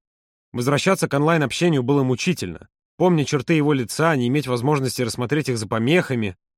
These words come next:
помня звучание его голоса, слышать, как его искажает связь. И хуже всего, понимая, что они вместе, что их чувства взаимны, не иметь возможности оказаться рядом. С первого дня в Харькове руки так и тянулись к подаренному диску, но Володя сознательно не давал себе ставить его.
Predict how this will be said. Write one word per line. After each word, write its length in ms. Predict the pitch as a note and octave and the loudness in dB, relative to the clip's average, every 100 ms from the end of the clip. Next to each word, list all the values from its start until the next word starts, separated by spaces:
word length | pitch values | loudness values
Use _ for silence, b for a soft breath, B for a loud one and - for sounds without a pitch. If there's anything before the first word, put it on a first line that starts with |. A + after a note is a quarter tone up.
| _ | _
помня 280 | - E3 D3 | 2 4 2
звучание 440 | B2 C3 - D3+ C3+ | 0 0 0 2 2
его 160 | B2 | 0
голоса, 560 | A2+ B2+ F3+ D3+ B2 G#2 | 0 4 4 4 0 -4
слышать, 380 | - D3 C#3+ A#2 | -4 -4 -4 -6
как 200 | A#2+ - | -4 -2
его 200 | B2+ D3+ | 0 0
искажает 400 | - A2+ C3+ A#2 | -2 -2 -2 -2
связь. 480 | - A#2+ D3+ - - _ _ _ _ | -4 -2 -2 -4 -12 _ _ _ _
И 100 | - | -12
хуже 300 | A#2+ F#3+ D#3+ | -2 2 2
всего, 260 | C3 D3+ F3+ | 0 2 2
понимая, 420 | C#3+ C3+ D#3 F#3 | 2 0 2 2
что 140 | - C3 | 0 0
они 220 | C#3 B2+ | 0 0
вместе, 480 | C#3 E3+ - - F2+ | 2 2 0 -8 -8
что 180 | - | -2
их 80 | C3+ | -2
чувства 300 | - E3+ D#3 | 0 -4 -2
взаимны, 640 | C3 C3+ C3+ G#3 F3+ A#2+ F#2 _ _ - | 0 2 4 4 4 2 -2 _ _ -2
не 160 | B2 | 0
иметь 180 | C3 E3 | 2 2
возможности 560 | A#2+ G#2+ C3 A#2 G#2 A2 | -2 -2 -2 -2 -4 -6
оказаться 460 | G2+ G#2 A2 - | -6 -6 -6 -6
рядом. 380 | G#2 F#2 E2 D#2+ _ _ _ _ _ | -6 -6 -10 -18 _ _ _ _ _
С 80 | - | -2
первого 340 | F#3 G3 E3+ | 4 4 4
дня 240 | D#3 F#3 F3 | 2 2 0
в 60 | |
Харькове 460 | - F#3 F3+ C#3 B2 | 2 0 0 -2 0
руки 260 | C#3+ D3 C3 | 0 -2 -4
так 160 | C#3+ | -2
и 60 | C3 | -2
тянулись 400 | D3 E3+ E3 B2 | 2 2 2 -2
к 60 | |
подаренному 540 | - B2 D3 C#3+ B2+ B2 | -4 0 2 2 2 0
диску, 400 | C3 F#3+ - G#2+ | 0 0 -2 -4
но 100 | G#2 | 0
Володя 320 | A#2+ E3+ D3 | 0 0 0
сознательно 580 | C3 A2+ C#3 D#3+ C#3 B2+ | -2 -2 0 0 0 0
не 180 | A#2+ A#2 | 0 0
давал 340 | A2+ B2+ C#3 | 0 2 0
себе 220 | - B2+ | -2 -4
ставить 480 | - D3+ B2+ G2 - | -2 -2 -2 -2 -8
его. 260 | E2+ D#2+ | -12 -14